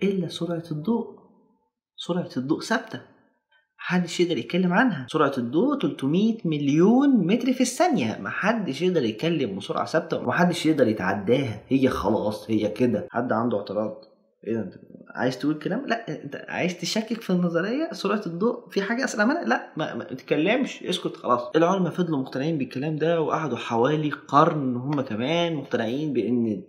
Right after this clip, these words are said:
سرعه الضوء مفيش حاجه تقدر تتخطاها. ولكن تشاء الصدفه، بالصدفه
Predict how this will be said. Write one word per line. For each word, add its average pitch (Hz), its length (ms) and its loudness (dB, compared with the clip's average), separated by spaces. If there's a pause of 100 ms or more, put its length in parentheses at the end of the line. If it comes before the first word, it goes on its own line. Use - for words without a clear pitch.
سرعه 156 340 2
الضوء 120 420 0
مفيش 127 260 2
حاجه 113 260 0
تقدر 123 260 0
تتخطاها. - 720 -6
ولكن 277 640 4
تشاء 269 480 2
الصدفه، 320 600 -2 (200)
بالصدفه 254 840 0